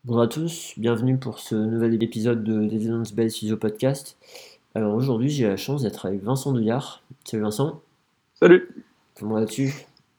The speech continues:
Speaker 2: Bah écoute, je vais vachement bien. Et toi ?
Speaker 1: Et bah écoute, euh, oui, ça va plutôt bien, je te remercie. Plutôt bien, plutôt bien. Content, content de savoir que ça va vachement bien pour toi.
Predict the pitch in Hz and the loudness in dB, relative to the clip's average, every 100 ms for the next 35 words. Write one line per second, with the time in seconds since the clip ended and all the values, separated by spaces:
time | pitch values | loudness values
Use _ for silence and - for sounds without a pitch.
0 | _ - 92 90 117 120 - 92 92 104 | _ 6 8 10 6 6 0 2 6 6
1 | 85 117 120 - 95 90 - _ - - | 8 4 6 6 6 4 2 _ 0 4
2 | 98 - _ - - - 117 113 110 101 | 2 0 _ -20 -18 -4 0 2 2 0
3 | 101 98 95 - - 82 82 85 82 - | -2 -2 -6 -16 -12 -8 -8 -8 -8 -8
4 | - - - - 110 104 151 160 - 101 | -8 -12 -14 -6 -4 -2 -4 -6 -6 -6
5 | 90 - 147 180 - - - - - _ | -8 -8 -8 -10 -18 -18 -18 -18 -20 _
6 | _ - - 104 127 - 101 98 147 - | _ -12 -6 -2 -2 -2 -6 -4 -6 -6
7 | 107 - 107 101 101 _ _ _ _ _ | -8 -4 -4 -4 -8 _ _ _ _ _
8 | _ _ 110 120 110 113 113 - 104 104 | _ _ -6 -4 -2 0 0 -2 -6 -4
9 | 104 101 95 113 123 123 113 107 - 147 | -2 -4 -4 -6 -4 -2 -2 -2 -4 -6